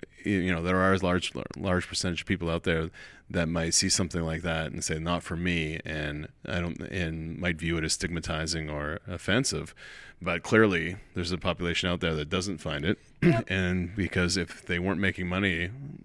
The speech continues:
Speaker 1: producing these films and T V shows, then they wouldn't be doing them.
Speaker 2: Yeah.
Speaker 1: Right? There, I think we need to kinda change, you know, the audience's expectations, I guess.
Speaker 2: Well, here's what I think is good about that particular movie is that,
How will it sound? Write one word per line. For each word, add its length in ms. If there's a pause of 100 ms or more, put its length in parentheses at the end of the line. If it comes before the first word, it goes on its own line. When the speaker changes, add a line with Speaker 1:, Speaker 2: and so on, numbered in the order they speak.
(180)
Speaker 1:
producing 400
these 260
films 400
and 100
T 80
V 140
shows, 440 (420)
then 120
they 80
wouldn't 240
be 60
doing 200
them. 120 (120)
Speaker 2:
Yeah. 280
Speaker 1:
Right? 160
There, 440
I 40
think 240
we 100
need 220
to 80
kinda 240
change, 640 (440)
you 140
know, 220 (180)
the 260
audience's 800 (800)
expectations, 760
I 60
guess. 420
Speaker 2:
Well, 120
here's 220
what 80
I 60
think 220
is 140
good 180
about 260
that 240
particular 460
movie 280
is 140
that, 320